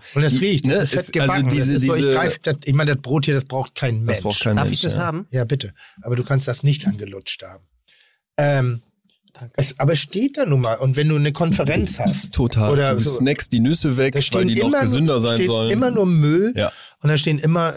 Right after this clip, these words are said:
Speaker 1: und, und auch,
Speaker 2: Ja.
Speaker 1: äh, auch Smoothies oder ähnlichen
Speaker 2: Ja.
Speaker 1: Kram. Es hat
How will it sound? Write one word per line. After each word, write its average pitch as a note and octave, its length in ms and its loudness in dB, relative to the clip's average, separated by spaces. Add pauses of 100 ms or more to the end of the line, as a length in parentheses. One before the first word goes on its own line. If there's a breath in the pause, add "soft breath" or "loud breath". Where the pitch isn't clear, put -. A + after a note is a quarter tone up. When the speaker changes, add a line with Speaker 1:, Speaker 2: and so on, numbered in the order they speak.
Speaker 1:
und, C#3+ 120 2
und D3 200 -2
auch, D3+ 240 -2
Speaker 2:
Ja. - 160 -4
Speaker 1:
äh, C3+ 140 -4
auch D#3 100 0
Smoothies F3 720 0
oder D#3+ 180 0
ähnlichen C#3 340 2
Speaker 2:
Ja. G#2+ 120 -2
Speaker 1:
Kram. C3 160 -4
Es C3+ 140 -4
hat F3 200 -4